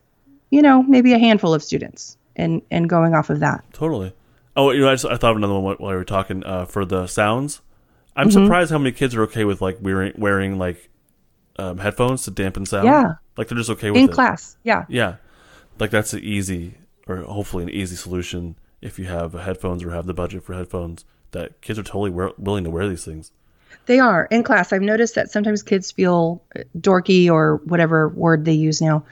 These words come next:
Speaker 1: um,
Speaker 2: <laughs>
Speaker 1: outside of class. So if they had to wear it to the,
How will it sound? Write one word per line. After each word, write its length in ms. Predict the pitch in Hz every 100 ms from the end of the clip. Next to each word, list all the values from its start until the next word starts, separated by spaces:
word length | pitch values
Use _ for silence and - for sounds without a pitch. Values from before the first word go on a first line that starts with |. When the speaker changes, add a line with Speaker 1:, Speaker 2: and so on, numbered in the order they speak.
| - - _ -
Speaker 1:
um, 240 | 170 -
Speaker 2:
<laughs> 60 | -
Speaker 1:
outside 340 | 185 - 226 240
of 60 |
class. 260 | 277 269 -
So 60 |
if 100 | 185
they 80 | -
had 140 | 180 180
to 60 |
wear 160 | 170 165
it 60 | -
to 60 |
the, 380 | 165 156 156 -